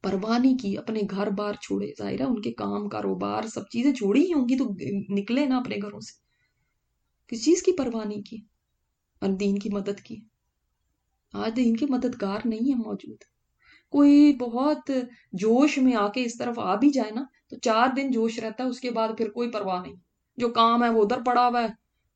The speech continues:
और बहुत, और, और बहुत से हमारे पास काम है, बहुत priorities हैं, ये क्या अब हम इस, या फिर,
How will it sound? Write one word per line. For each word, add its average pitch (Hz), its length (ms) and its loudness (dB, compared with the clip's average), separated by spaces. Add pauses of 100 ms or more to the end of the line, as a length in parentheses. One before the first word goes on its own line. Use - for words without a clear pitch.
और 220 320 2
बहुत, 226 440 4
और, 214 240 4
और 220 420 4
बहुत 226 280 -4
से 247 80 -2
हमारे 226 220 0
पास 226 200 -2
काम 214 240 -8
है, 214 100 -2
बहुत 214 240 0
priorities 220 500 -2
हैं, 220 120 -4 (260)
ये 262 160 2
क्या 247 200 2
अब 214 560 -4
हम 214 80 -8
इस, 208 240 -8 (120)
या 226 180 2
फिर, 240 280 -2